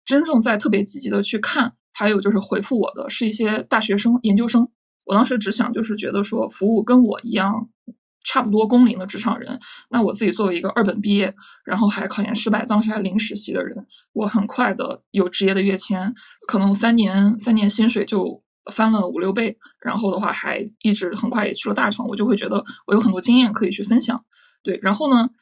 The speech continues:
我就当时只想做这种三到五，但是我做了之后，我发现最焦虑的其实是一些在校的学生，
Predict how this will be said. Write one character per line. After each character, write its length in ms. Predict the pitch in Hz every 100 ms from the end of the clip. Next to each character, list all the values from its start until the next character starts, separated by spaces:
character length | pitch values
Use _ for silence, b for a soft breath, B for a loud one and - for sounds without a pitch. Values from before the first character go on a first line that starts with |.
| _ _ _
我 100 | 190
就 100 | 214
当 120 | 233
时 120 | 240
只 120 | 202 202
想 180 | 208
做 200 | - 196
这 120 | 190 208
种 100 | -
三 160 | 226
到 140 | 240 226
五， 80 |
但 100 | -
是 80 | 254
我 60 | 185
做 160 | 240
了 80 | 196
之 80 | -
后， 60 | 220
我 20 |
发 140 | 233
现 160 | 254 214
最 160 | 247
焦 200 | 214 226
虑 140 | 254 214
的 240 | - -
其 140 | - 214
实 80 | 214
是 140 | 233
一 40 |
些 140 | 214 233
在 160 | 294
校 160 | 233 339
的 80 | 208
学 160 | 208
生， 240 | - 220